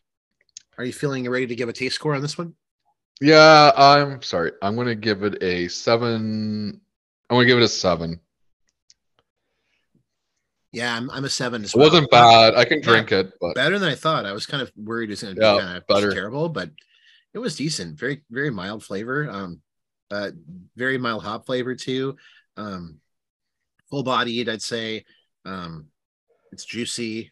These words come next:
Speaker 1: It's flavorful. Goes down well. Good mouthfeel as well too. Fairly carbonated as well too. Again, and this, again, for an older can too, that this is still pretty, you know, pretty bubbly. Nice to see. Um, good.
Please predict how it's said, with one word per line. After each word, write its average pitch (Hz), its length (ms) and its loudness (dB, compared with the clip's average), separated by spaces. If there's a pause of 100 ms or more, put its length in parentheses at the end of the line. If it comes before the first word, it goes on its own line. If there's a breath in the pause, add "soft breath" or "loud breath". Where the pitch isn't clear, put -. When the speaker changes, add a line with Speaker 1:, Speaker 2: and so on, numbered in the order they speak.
(120)
Speaker 1:
It's - 100 -20
flavorful. 104 640 -14 (460)
Goes 117 220 -6
down 113 240 -8
well. 107 180 -8
Good 147 140 -6
mouthfeel 113 420 -8
as 110 100 -10
well 117 140 -8
too. 120 300 -10 (340 soft breath)
Fairly 165 220 -4
carbonated 113 500 -10
as 123 160 -12
well 127 120 -6
too. 131 260 -10
Again, 113 340 -12
and 92 100 -18
this, 104 160 -8
again, 127 280 -4
for 123 120 -10
an 113 60 -6
older 120 220 -8
can 98 240 -10
too, 98 260 -12
that 104 140 -18
this - 180 -14
is - 60 -12
still 90 240 -12
pretty, 82 320 -14 (180)
you 87 80 -20
know, 85 100 -16
pretty 92 260 -18
bubbly. 104 440 -14 (460 soft breath)
Nice 90 200 -16
to - 80 -20
see. 92 380 -16 (140)
Um, 82 360 -16
good. 104 220 -12